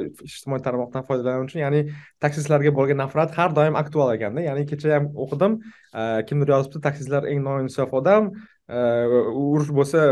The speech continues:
birinchi mam-, e, vatanni sotib ketadigan shular", deb, e, e, argumentlar bilan yozishyapti va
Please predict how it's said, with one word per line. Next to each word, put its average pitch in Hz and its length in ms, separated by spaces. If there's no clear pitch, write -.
birinchi 143 260
mam-, 127 560
e, 117 100
vatanni 135 280
sotib 143 200
ketadigan 131 400
shular", 131 240
deb, 165 200
e, 113 80
e, 113 540
argumentlar 151 440
bilan 143 200
yozishyapti 160 500
va 170 160